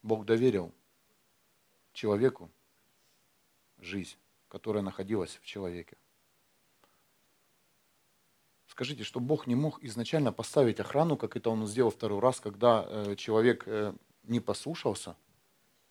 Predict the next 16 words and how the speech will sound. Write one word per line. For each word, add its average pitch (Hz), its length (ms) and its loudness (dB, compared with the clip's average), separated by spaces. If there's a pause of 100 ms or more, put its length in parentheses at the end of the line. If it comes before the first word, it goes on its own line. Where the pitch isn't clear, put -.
(1200)
Сейчас 127 400 4
до 147 100 4
сих 196 200 0
пор 151 180 6
стоит 120 380 4
охрана. 110 560 2 (1120)
Люди 110 280 -4
не 123 100 4
могут 135 360 0
туда 87 180 -8
попасть. - 440 -18 (1040)
Ангела 110 460 -2
поставил 92 420 -6
потом 92 320 -12
Бог, 87 180 -8 (720)
когда, 104 320 2